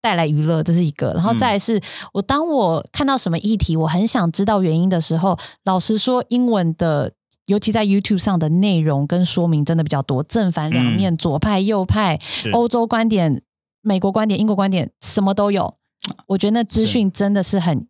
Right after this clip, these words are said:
Speaker 1: 第一手。
Speaker 2: 是。嗯。
Speaker 1: 可是，呃，台湾有一些议题，中文讨论的人就是很少。
Speaker 2: 对。
Speaker 1: 对啊，所以这就是很现实的东西。
Speaker 2: 而且会让我觉得台湾真的很小。那，呃，我就会觉得，呃，可能今天是，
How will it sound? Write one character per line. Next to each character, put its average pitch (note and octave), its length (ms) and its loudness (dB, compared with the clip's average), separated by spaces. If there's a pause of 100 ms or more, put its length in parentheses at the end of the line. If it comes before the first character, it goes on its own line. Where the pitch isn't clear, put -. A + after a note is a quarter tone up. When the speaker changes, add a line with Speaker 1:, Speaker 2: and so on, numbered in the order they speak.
Speaker 1:
第 F#3 100 0
一 E3+ 160 2
手。 - 380 -2 (160)
Speaker 2:
是。 C#3 60 -2
嗯。 D3 240 2
Speaker 1:
可 G#3 100 0
是， A3 420 0 (100)
呃， F3+ 200 0 (320)
台 F#3 200 0
湾 G#3+ 380 0
有 F3+ 140 2
一 E3+ 60 2
些 G#3 180 0
议 G#3+ 140 0
题， D#3+ 220 0
中 G3+ 220 -2
文 F3 140 0
讨 D#3+ 140 0
论 F#3+ 120 2
的 F3 60 0
人 D#3 100 -2
就 F3 140 0
是 F3 60 0
很 - 180 0
少。 - 300 -2 (640)
Speaker 2:
对。 G2+ 100 0
Speaker 1:
对 D#3 80 2
啊， - 180 -2
所 F#3+ 140 0
以 E3+ 60 2
这 F3 120 -2
就 F3+ 140 0
是 E3+ 140 2
很 C#3+ 200 0
现 D3+ 240 2
实 - 160 -2
的 - 80 0
东 - 180 -2
西。 A#2 40 -2
Speaker 2:
而 C3 60 2
且 C3 180 0
会 C#3+ 100 0
让 D3+ 140 0
我 A2 100 0
觉 G2 160 -6
得 F#2 300 0
台 - 180 -6
湾 A2+ 160 0
真 A2 120 0
的 A2 80 2
很 F2+ 200 -2
小。 F2 400 -2 (180)
那， G#2 360 0 (480)
呃， F#2+ 320 -2 (120)
我 A2+ 100 -2
就 B2+ 160 0
会 C3+ 100 2
觉 G#2+ 160 -4
得， F#2 220 -2
呃， G2 200 -2
可 G2+ 120 -2
能 G2+ 160 0
今 A#2 100 -2
天 A#2 160 2
是， A2+ 220 0